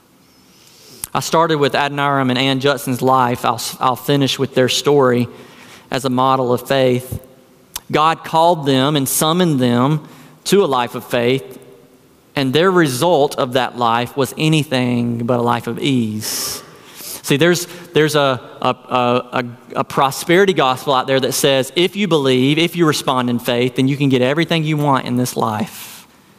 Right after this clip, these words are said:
You can live heaven on earth. You can have your best life now. Listen, it is not true. The Jutsons lived a life where they took six of their kids on the mission field.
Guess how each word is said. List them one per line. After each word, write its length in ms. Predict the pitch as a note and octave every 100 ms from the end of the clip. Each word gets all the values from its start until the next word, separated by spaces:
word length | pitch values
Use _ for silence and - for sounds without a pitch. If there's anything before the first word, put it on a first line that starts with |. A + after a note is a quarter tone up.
| _ _
You 80 | -
can 160 | C3+ C3+
live 140 | B2+
heaven 260 | A#2+ C#3 D#3
on 160 | D3+
earth. 400 | D3 D3+ D3+ - -
You 60 |
can 100 | C#3
have 140 | B2 A#2+
your 100 | A#2
best 280 | C#3 C#3+
life 240 | D3+ C#3 C#3+
now. 340 | C#3 D3 D3 - - -
Listen, 320 | C3+ - A2+ -
it 100 | C3+
is 160 | C#3+ C#3+
not 240 | C#3+ C3
true. 400 | - C3 A#2 A2 - - _ _ _ _ _ _ _ _ _ _ _ _ _ _ _ _ _ _ _ _ _ _ _ _ _ _ _ _ _ _ _ _ _ _
The 100 | D3+
Jutsons 600 | C#3 F3 F#3+ - C#3+ B2+
lived 300 | D3+ F3+ F#3
a 40 | D#3+
life 520 | D#3 E3+ D#3+ C3+ -
where 480 | D3+ D3+ D3 B2+ - - - - - - _ _ _ -
they 120 | E3+
took 300 | E3+ F#3 -
six 400 | - - G#3+ -
of 60 | F3+
their 100 | F3
kids 400 | - G3 E3+ F3
on 100 | E3
the 80 |
mission 340 | D#3+ F#3 - D#3+
field. 480 | D#3 D3 C3+ B2+